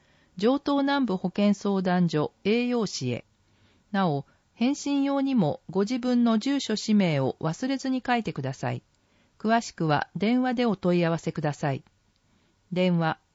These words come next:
五六零六五零零一。ファックス、五六零六五零零六。精神保健講演会、よくわかる統合失調症。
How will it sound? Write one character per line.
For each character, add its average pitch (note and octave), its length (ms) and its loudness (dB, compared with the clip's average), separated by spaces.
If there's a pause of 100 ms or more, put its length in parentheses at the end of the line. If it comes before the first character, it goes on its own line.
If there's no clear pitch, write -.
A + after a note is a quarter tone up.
五 B3+ 240 2
六 C#4+ 240 -2
零 F#3+ 220 2
六 F#3 420 -2 (120)
五 A#3+ 240 2
零 C4 240 0
零 D#3 280 0
一。 - 360 -8 (500)
フ - 100 -4
ァ - 20 2
ッ G3+ 60 2
ク - 80 -16
ス、 - 260 -4 (140)
五 A3 200 2
六 C#4 280 -2
零 F#3 200 2
六 D#3+ 420 -2 (160)
五 A#3+ 300 2
零 C4 240 0
零 E3 240 2
六。 C#3+ 400 -4 (1900)
精 C4+ 300 0
神 D4+ 320 -2
保 C#4+ 180 -4
健 C4+ 260 0
講 B3+ 300 2
演 A3+ 220 2
会、 C3+ 400 -4 (200)
よ C4+ 140 -2
く C#4 160 -4
わ G3 160 0
か G#3+ 180 2
る D3+ 220 0 (180)
統 C4+ 240 2
合 A#3+ 220 2
失 - 180 -12 (100)
調 F3+ 200 2
症。 C3+ 640 0